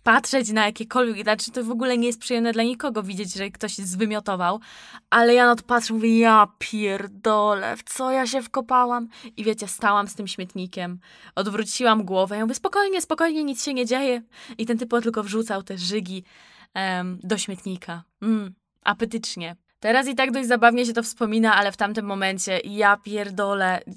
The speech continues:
nie, po, aż mnie po prostu wykręca. Na całe szczęście to dziecko,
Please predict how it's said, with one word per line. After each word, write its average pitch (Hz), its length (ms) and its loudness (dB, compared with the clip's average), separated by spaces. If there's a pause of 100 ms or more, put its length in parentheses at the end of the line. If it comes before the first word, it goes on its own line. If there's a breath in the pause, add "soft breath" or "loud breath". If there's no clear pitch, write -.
nie, 233 280 0
po, 214 160 -10 (160)
aż 226 180 0
mnie 247 100 -2
po 240 100 -4
prostu 247 320 -6
wykręca. 185 680 -2 (180)
Na 247 160 0
całe 277 260 2
szczęście 277 340 -2
to 240 120 0
dziecko, 247 760 2